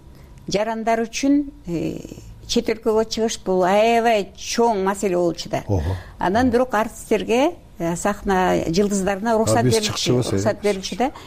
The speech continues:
Speaker 2: Биз
Speaker 1: Ошондо
Speaker 2: чыкчубуз.
Speaker 1: кандайдыр бир талаптар, эрежелер коюлчу белесиздерби?
Speaker 2: Эми немеде мен, э, тогуз өлкөдө болдум.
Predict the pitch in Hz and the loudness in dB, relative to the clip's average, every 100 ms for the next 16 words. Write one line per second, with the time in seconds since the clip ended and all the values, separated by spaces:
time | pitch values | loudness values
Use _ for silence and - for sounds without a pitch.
0 | - 113 - - - 285 277 269 - 127 | -6 -4 0 0 2 4 4 0 -2 -4
1 | - 254 269 269 240 226 247 262 254 254 | -2 2 2 0 -4 -2 0 0 0 2
2 | 233 269 254 254 247 220 247 247 269 269 | 4 4 2 2 0 2 0 2 0 0
3 | 415 - 147 170 180 175 - - - - | 0 2 2 2 0 -2 -18 -20 -20 -4
4 | 143 160 170 175 160 143 127 127 143 165 | 2 4 4 4 2 0 -6 -8 0 0
5 | 156 147 131 127 123 120 113 113 85 - | 0 -4 0 2 2 2 0 -2 -4 -14
6 | - - 151 156 143 147 143 127 117 95 | -16 -2 2 2 2 2 0 0 0 -2